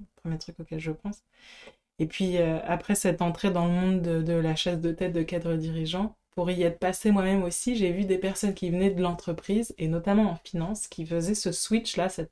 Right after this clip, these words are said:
porte-là, pour qui ça ne fonctionnait pas forcément. Pour toi, ça a fonctionné. Qu'est-ce qui fait la différence pour toi ?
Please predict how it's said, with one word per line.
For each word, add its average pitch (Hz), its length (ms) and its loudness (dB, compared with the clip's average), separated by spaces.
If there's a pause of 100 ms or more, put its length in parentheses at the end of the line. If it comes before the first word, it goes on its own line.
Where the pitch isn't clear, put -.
porte-là, 202 520 0 (380)
pour 175 100 -6
qui 233 120 0
ça 196 120 0
ne 170 60 0
fonctionnait 185 520 -4
pas 214 200 -6
forcément. 180 480 -6
Pour - 160 -12
toi, 233 160 4
ça 180 180 -6
a 160 60 -6
fonctionné. 190 640 -2 (800)
Qu'est-ce - 180 -6
qui 196 140 -2
fait 196 140 -2
la 170 100 4
différence 170 500 -6
pour - 200 -18
toi ? 165 240 -12